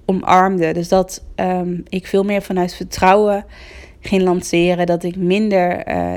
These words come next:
die, ja, echt dat doelgerichte lanceren. Dus dat ik echt van:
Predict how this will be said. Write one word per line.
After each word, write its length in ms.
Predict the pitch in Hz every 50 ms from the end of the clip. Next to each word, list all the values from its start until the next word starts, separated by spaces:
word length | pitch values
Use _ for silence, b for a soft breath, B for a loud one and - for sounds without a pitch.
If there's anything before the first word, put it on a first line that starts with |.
| -
die, 380 | - 190 180 175 170 175 - - -
ja, 420 | - - - 185 180 170 170 -
echt 180 | - - 185 -
dat 220 | 190 175 160 -
doelgerichte 760 | 214 208 226 240 - - 208 180 175 185 190 - - - 247
lanceren. 560 | 233 214 208 196 - - 196 196 208 185 190
Dus 80 | 180 175
dat 140 | 190 180 170
ik 100 | - -
echt 260 | - 170 180 - -
van: 240 | - 180 175 175